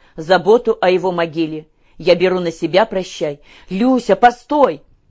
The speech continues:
В трубке щелкнуло,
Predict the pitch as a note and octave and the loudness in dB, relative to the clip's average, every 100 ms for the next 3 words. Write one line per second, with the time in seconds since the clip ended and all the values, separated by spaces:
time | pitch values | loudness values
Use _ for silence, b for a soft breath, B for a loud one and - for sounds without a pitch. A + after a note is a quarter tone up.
0 | _ _ _ _ _ _ _ _ _ _ | _ _ _ _ _ _ _ _ _ _
1 | D#3+ G3 G#3 - F3 - D#3 D3 C#3+ D3 | -8 -6 -8 -16 -16 -8 -6 -6 -8 -16
2 | C3 B2+ | -14 -16